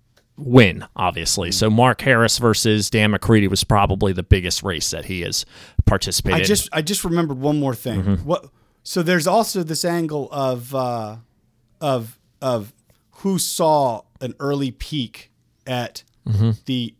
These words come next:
Speaker 2: early voting returns.
Speaker 1: Yeah.
Speaker 2: What, what is that about, and why is that important?
Speaker 1: So that came through an affidavit from two weeks ago as well. A poll worker says that the early voting total results were run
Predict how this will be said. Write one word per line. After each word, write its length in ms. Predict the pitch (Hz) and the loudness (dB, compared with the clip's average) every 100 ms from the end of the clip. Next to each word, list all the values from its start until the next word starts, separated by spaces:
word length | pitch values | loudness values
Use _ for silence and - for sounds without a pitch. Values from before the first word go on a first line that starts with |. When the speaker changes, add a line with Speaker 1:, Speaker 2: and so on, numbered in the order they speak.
| _ | _
Speaker 2:
early 260 | 131 131 131 | -6 -4 -4
voting 520 | 113 120 113 104 101 - | -4 -4 -4 -6 -10 -14
returns. 500 | 110 - 107 92 - | -12 -8 -8 -10 -10
Speaker 1:
Yeah. 100 | - | -6
Speaker 2:
What, 120 | 165 | -4
what 120 | 175 226 | -2 -2
is 80 | |
that 160 | 170 175 | 2 0
about, 220 | 147 135 | 2 -2
and 80 | 123 | 0
why 100 | 151 | 0
is 80 | 135 | 0
that 120 | 139 | -2
important? 140 | 120 165 | -4 -2
Speaker 1:
So 160 | - | 0
that 280 | 127 165 190 | 4 4 2
came 260 | - 180 156 | 0 0 0
through 340 | - 151 139 | 2 4 6
an 100 | 127 | 4
affidavit 580 | 117 120 120 117 110 107 | 2 0 -2 -2 0 -2
from 140 | 113 | -4
two 160 | 104 113 | -2 0
weeks 220 | 107 95 | 0 -2
ago 240 | 110 101 95 | -4 -2 0
as 200 | 92 - | -2 -2
well. 240 | 92 78 - _ _ _ - _ - | -4 -4 -10 _ _ _ -20 _ -10
A 60 | - | 0
poll 300 | - 180 185 | 6 8 8
worker 340 | 156 139 139 | 6 6 0
says 440 | - 120 113 104 - | 2 2 2 0 -6
that 380 | 127 110 104 - | -2 0 0 0
the 180 | 107 104 | -4 -2
early 340 | 185 147 185 175 | 2 4 4 2
voting 420 | 127 139 135 127 | 0 0 0 -4
total 380 | - 123 110 110 | -6 -4 -2 -2
results 580 | 107 95 87 87 - - | -4 -2 -4 -4 -8 -2
were 140 | 107 | -2
run 520 | 101 120 113 78 90 | 2 2 2 0 -8